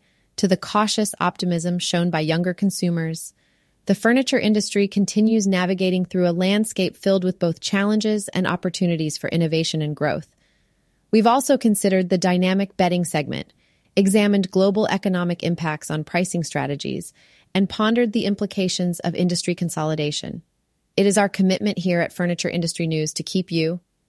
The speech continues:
the professionals who shape this ever-evolving sector,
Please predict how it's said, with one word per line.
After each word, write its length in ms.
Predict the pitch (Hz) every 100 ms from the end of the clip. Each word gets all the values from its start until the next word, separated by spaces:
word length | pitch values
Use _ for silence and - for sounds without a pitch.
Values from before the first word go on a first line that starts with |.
| -
the 60 |
professionals 680 | 175 180 185 180 - 180 175
who 80 | 175
shape 360 | - 170 170
this 220 | - 160 -
ever-evolving 680 | 175 170 190 175 165 160 165
sector, 500 | - 160 - 78 165